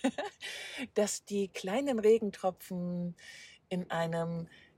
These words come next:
sehr gleichbleibenden Ton auf das Dach plätschern, ist das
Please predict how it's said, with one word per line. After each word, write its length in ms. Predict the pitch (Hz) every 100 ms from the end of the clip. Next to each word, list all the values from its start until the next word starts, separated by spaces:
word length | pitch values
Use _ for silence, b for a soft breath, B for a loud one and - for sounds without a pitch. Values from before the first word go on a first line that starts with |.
| _ -
sehr 280 | 170 220 233
gleichbleibenden 880 | 233 226 - - 175 165 170 170 185
Ton 340 | 202 170 156
auf 240 | - 185 202
das 280 | 277 240
Dach 200 | 214 208 -
plätschern, 500 | 196 190 - 190 190 -
ist 320 | 226 - 185
das 200 | 226